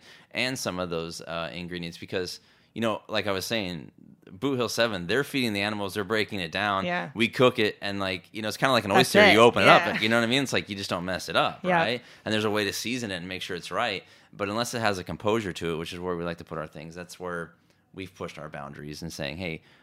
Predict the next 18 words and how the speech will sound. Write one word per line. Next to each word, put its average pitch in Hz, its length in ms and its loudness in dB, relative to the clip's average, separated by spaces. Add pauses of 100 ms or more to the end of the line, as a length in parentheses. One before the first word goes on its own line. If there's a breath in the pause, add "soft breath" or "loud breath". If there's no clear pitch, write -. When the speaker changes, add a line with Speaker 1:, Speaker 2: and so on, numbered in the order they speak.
(280 soft breath)
Speaker 1:
um, 95 140 0
we 101 60 4
have 92 80 4
a 90 40 -6
cauliflower 87 480 0
steak 78 260 -4
on 76 80 -4
the 78 60 -6
menu 78 240 -4
right 71 160 -4
now 78 160 -2
that 71 120 -2
highlights 78 440 -2
the 82 100 -8
beets 87 260 -8
from 76 180 -6
my 76 180 -2
farm, 80 500 -6